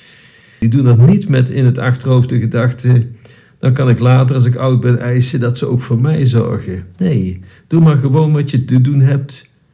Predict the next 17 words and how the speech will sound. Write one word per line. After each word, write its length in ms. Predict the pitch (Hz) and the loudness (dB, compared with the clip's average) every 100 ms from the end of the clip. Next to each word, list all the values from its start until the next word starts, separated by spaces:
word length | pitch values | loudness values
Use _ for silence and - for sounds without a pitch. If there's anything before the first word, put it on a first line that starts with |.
| _ _ _ _ - _ | _ _ _ _ -20 _
Dan 160 | 147 | -2
doe 140 | 147 156 | 0 2
je 80 | |
niks 240 | 143 139 - | 2 -2 -2
bijzonders, 580 | 117 - 175 135 98 - | -4 -2 -2 0 -2 -4
zo 160 | 117 | -4
wil 120 | 107 | -4
Jezus 420 | 107 104 104 - - | -4 -4 -8 -10 -6
zeggen. 200 | 107 110 | -4 -2
Dat 140 | 135 | -2
is 60 | 127 | 0
de 80 | |
normaalste 600 | 131 127 143 160 131 - | 2 4 4 2 0 -2
zaak 300 | 113 143 127 | -4 -4 -6
van 160 | - 127 | -4 -4
de 140 | 104 | -2
wereld. 640 | 101 160 143 98 90 - | -2 -2 -2 -4 -8 -14